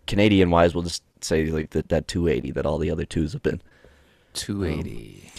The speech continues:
Speaker 1: Um, I d-, yeah, I don't mind this at all, even with that black sole. There's just so much other white going on here. I, I think it really works. Um, opposed to, like, that Meunier too, like, that, uh, that gray kind of beige cracked material kind of tones it down, but these are still pretty bright.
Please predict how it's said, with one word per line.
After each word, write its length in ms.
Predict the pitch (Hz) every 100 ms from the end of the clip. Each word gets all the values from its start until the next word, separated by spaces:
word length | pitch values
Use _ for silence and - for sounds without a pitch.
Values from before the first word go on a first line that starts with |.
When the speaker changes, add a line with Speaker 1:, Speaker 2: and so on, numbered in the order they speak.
| - _ _
Speaker 1:
Um, 80 | 87
I 40 |
d-, 80 | - -
yeah, 260 | 120 127
I 60 | 110
don't 180 | 143 98
mind 640 | 101 95 101 165 175 104
this 240 | 90 -
at 80 | 95
all, 260 | 92 120 98
even 240 | 101 113
with 120 | 98
that 200 | 98 87
black 300 | 87 90 90
sole. 280 | - 101 117
There's 140 | 85 98
just 160 | 87
so 140 | - 98
much 180 | 92 90
other 200 | 90 80
white 240 | 87 98
going 300 | - 78 80
on 180 | 73 87
here. 340 | 95 87 90
I, 200 | 80 82 - -
I 60 | 90
think 240 | 87 87
it 80 | -
really 240 | 90 80
works. 360 | 82 95 92 - - - - - -
Um, 400 | 95 95 85 82 - -
opposed 380 | 95 104 98 -
to, 60 |
like, 200 | 92 90
that 180 | - 92
Meunier 440 | 85 85 92 98 95
too, 320 | - 98 92
like, 220 | 85 80
that, 380 | 85 80 - -
uh, 340 | 85 80 82 101 _ _
that 280 | 85 80 87
gray 560 | 90 95 92 90 87 87
kind 260 | - 90
of 140 | 80 -
beige 520 | 85 90 87 87 -
cracked 540 | - - 90 85 - -
material 420 | 80 98 87 82
kind 220 | - 85
of 80 | 82
tones 260 | 95 90 82
it 80 |
down, 240 | 90 85 82
but 140 | -
these 160 | 95 87
are 40 |
still 200 | - 90
pretty 180 | - 90
bright. 400 | 82 90 95